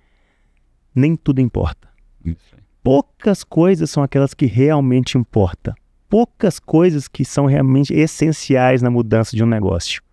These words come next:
Speaker 1: E esse livro vai te ajudar a isso, a separar o que que é ruído do que que é essencial.
Speaker 2: Muito bom. E algum livro sobre qualquer tema que você leu e te marcou muito?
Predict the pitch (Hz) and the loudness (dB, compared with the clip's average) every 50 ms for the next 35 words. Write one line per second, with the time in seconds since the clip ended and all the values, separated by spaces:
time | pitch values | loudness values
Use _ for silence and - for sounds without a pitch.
0 | _ _ _ _ _ _ _ _ _ _ - 113 120 135 - - 117 110 113 120 | _ _ _ _ _ _ _ _ _ _ -2 0 0 0 0 0 0 2 2 2
1 | 117 117 120 - 123 113 110 113 117 120 113 104 95 - - - - 117 - - | 2 2 0 0 0 -2 0 0 -2 -2 -2 -2 -4 -6 -6 -6 -4 -4 -2 -2
2 | 110 104 107 104 104 95 - - 147 - - 151 131 135 120 110 117 127 127 127 | 0 0 0 0 0 -2 -2 -4 -2 0 -2 -2 0 2 2 2 2 0 0 -4
3 | - _ _ _ _ _ _ _ _ _ _ _ _ - 110 - - 110 - 107 | -10 _ _ _ _ _ _ _ _ _ _ _ _ -4 -2 -2 -2 -2 0 -2
4 | 107 - - 113 101 - - 98 85 87 - - _ _ _ - 104 98 104 104 | -2 -2 -2 -4 -2 -2 -2 -2 -2 -2 -4 -8 _ _ _ -2 0 2 2 0
5 | - - 95 95 92 90 87 - _ _ _ _ _ _ - 120 117 120 120 120 | 0 -4 -6 -6 -6 -6 -6 -8 _ _ _ _ _ _ -2 0 0 0 2 0
6 | 117 107 117 131 135 120 - - - 113 110 104 101 98 92 90 - - 95 - | 2 2 2 0 0 -4 -6 -4 -4 -2 0 0 0 0 -2 -2 -2 -2 -2 -2
7 | - 104 87 - - 107 107 107 101 92 90 87 87 87 - - 98 95 87 - | -2 -4 -4 -2 -2 0 2 2 2 2 0 -2 -4 -6 -8 -4 -2 -2 -2 -2
8 | - 92 90 92 98 101 98 - - - 101 92 85 - - 95 92 101 110 107 | -2 -2 0 2 2 2 0 0 -2 -2 -2 -2 -2 -2 -2 0 2 2 0 0
9 | - - - | -4 -8 -20